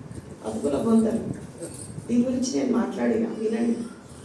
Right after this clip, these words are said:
కర్మ బం-, కర్మతో అనుసంధానం ఎట్లా అవుతుంది అనేది నేను ఒక వీడియో మాట్లాడాను, మీరు వినండి ఛానల్.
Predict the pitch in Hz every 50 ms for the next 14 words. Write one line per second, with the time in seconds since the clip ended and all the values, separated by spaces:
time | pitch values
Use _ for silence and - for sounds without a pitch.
0 | - - - - - - 233 233 254 254 247 226 214 214 214 - - - - -
1 | - - 214 - - 120 127 127 120 120 113 - - - - - - - 131 120
2 | 214 214 220 - - - 240 233 233 233 233 240 226 214 202 - 220 226 226 226
3 | 233 247 - 214 190 190 190 190 190 - - - - - - - - - - 208
4 | 208 208 196 196 208 220 220 240 240 240 240 233 208 - 202 - - - - -
5 | 175 175 202 214 208 202 202 202 202 - - - 196 - -